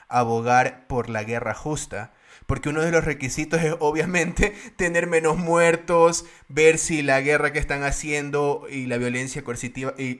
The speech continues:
y el poder coercitivo que están ejerciendo va a llegar a alguna paz.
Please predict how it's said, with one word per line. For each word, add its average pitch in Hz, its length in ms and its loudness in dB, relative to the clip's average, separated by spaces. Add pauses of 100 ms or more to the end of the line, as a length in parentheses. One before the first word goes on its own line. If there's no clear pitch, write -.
y 120 320 -6
el 113 120 -10
poder 123 220 -4
coercitivo 127 460 -8
que 127 80 -12
están 120 200 -8
ejerciendo 127 760 -6 (320)
va 127 340 4
a 123 220 0
llegar 117 380 -2
a 120 40 0
alguna 120 380 -4
paz. 131 360 -2